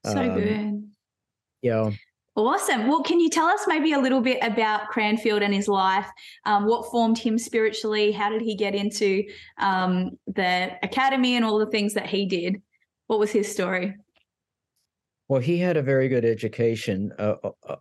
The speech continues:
Speaker 2: uh, although it wasn't, uh, in a, uh, it wasn't in a private school, which in England are called public schools.
Speaker 1: <laughs>
Speaker 2: Uh, but he had a very good education.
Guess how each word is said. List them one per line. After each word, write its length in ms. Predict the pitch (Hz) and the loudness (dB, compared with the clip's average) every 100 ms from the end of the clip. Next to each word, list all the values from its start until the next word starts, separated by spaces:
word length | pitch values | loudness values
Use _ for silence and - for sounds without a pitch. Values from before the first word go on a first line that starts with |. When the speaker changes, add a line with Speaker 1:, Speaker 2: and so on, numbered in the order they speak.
| - | -4
Speaker 2:
uh, 360 | 107 104 104 - | 0 0 0 0
although 400 | 113 113 113 113 | 2 4 2 2
it 200 | 117 110 | 0 -2
wasn't, 640 | 113 120 139 160 143 - _ _ _ _ _ | 0 0 0 -2 -6 -12 _ _ _ _ _
uh, 680 | - 120 113 110 107 73 - - | -4 0 0 0 0 -2 -6 -4
in 240 | 117 113 | 0 0
a, 640 | 110 110 110 107 107 107 - | 0 0 2 2 2 -2 -4
uh, 400 | 101 98 95 92 87 _ - | -6 -4 -2 -4 -8 _ -6
it 200 | 110 - | -6 0
wasn't 300 | 117 120 131 | -2 -2 -2
in 120 | 120 | -2
a 60 | 107 | -2
private 420 | - 117 104 87 | -4 -2 -2 -4
school, 320 | - 113 98 | -4 -2 0
which 180 | 95 104 | -2 -4
in 80 | 104 | -2
England 300 | 110 104 90 | 0 0 -2
are 60 | 90 | -4
called 260 | 98 92 | -4 -4
public 300 | 107 104 76 | -6 -6 -6
schools. 420 | - 85 80 95 - - - - | -10 -10 -10 -10 -14 -20 -20 -14
Speaker 1:
<laughs> 100 | 185 | -2
Speaker 2:
Uh, 460 | 233 226 101 202 226 - - _ - | 0 2 0 0 -2 -8 -20 _ -4
but 200 | 117 113 | -2 0
he 120 | 131 | 0
had 100 | 123 | 2
a 40 | 117 | 2
very 180 | 135 | 2
good 140 | 147 139 | 2 2
education. 760 | 120 113 110 107 104 113 107 | 0 -2 -2 -2 -2 -2 -4